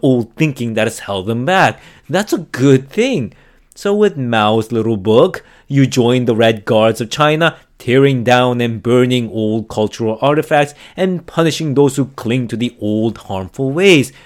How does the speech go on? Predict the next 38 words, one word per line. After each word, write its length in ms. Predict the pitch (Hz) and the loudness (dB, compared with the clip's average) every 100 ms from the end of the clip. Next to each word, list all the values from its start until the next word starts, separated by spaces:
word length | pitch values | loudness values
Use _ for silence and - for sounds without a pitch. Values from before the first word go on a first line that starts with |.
| _ _ _ | _ _ _
It's 180 | - 135 | -6 -4
for 160 | - 175 | -4 -4
the 60 | |
sake 320 | 175 - 190 180 | -4 -6 -6 -4
of 80 | |
your 140 | 165 147 | -2 -2
people, 580 | - 123 160 175 151 98 | -2 -6 -6 -4 -4 -2
after 400 | 87 - 90 90 | -2 -4 -8 -2
all. 260 | 107 135 - _ _ _ _ _ | -2 -2 -8 _ _ _ _ _
It 140 | - 220 | -4 -2
also 260 | 359 - | -2 -4
just 220 | 196 175 - | 0 0 0
happened 340 | 151 160 143 | -4 -4 -6
to 80 | 127 | -6
win 260 | 101 120 | -2 -2
you 120 | 123 117 | -2 -4
praise 340 | - 104 101 | -2 -4 -4
from 140 | - | -6
your 120 | 98 92 | -8 -8
comrades, 720 | - 135 175 196 190 180 - _ _ | -4 -4 -2 -4 -6 -8 -20 _ _
and 140 | 127 139 | -2 2
that 160 | 151 117 | 0 2
old 280 | 127 135 | 0 0
teacher 260 | 135 127 131 | -4 -2 -2
who 120 | 110 | 0
used 220 | 120 120 127 | -2 -4 -6
to 80 | |
talk 320 | - 113 104 - | -4 -4 -4 -2
down 260 | 120 135 | 0 -2
to 100 | 139 | -4
you 120 | 143 | -4
was 260 | 143 156 165 | 0 0 0
executed, 640 | 214 220 165 135 113 98 - - - | -2 0 -2 0 0 -2 -8 -20 -12
but 400 | 214 214 202 _ _ | -4 -2 -2 _ _
he 340 | - - 226 196 | -20 -14 -8 -6
deserved 560 | 143 135 214 226 120 | -6 -2 0 0 0
it. 240 | 98 73 - - _ _ _ _ _ _ | -6 -6 -12 -20 _ _ _ _ _ _
There's 240 | 175 208 | 2 2